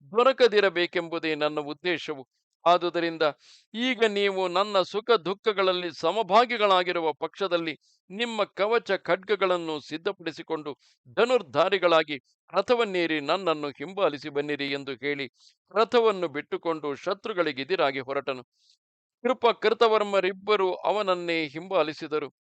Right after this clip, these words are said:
ಹುತ ಮಾಡಲ್ಪಟ್ಟ ಮೂರು ಯಾಗಾಗ್ನಿಗಳಂತೆ ಆ ಮೂವರು ಒಂದಾಗಿ ಹೊರಟು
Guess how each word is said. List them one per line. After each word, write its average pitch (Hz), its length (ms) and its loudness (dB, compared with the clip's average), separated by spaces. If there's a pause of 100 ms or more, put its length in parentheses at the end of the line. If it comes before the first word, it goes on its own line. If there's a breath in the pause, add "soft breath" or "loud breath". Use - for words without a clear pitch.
(120)
ಹುತ 240 260 -4
ಮಾಡಲ್ಪಟ್ಟ 202 760 4
ಮೂರು 196 440 0
ಯಾಗಾಗ್ನಿಗಳಂತೆ 196 1200 2
ಆ 160 260 2
ಮೂವರು 170 500 -4
ಒಂದಾಗಿ 147 600 -2
ಹೊರಟು 147 520 -8